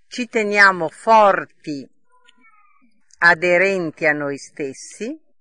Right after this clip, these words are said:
e lasciamo nuovamente fluire questa nuova energia.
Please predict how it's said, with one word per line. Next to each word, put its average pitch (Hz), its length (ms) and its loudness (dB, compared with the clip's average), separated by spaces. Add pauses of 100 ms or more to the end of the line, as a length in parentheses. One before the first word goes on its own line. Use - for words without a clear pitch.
(1080)
e 190 120 -4
lasciamo 214 540 2
nuovamente 220 880 0
fluire 240 640 -6
questa 214 400 -2
nuova 196 680 0
energia. 175 800 -10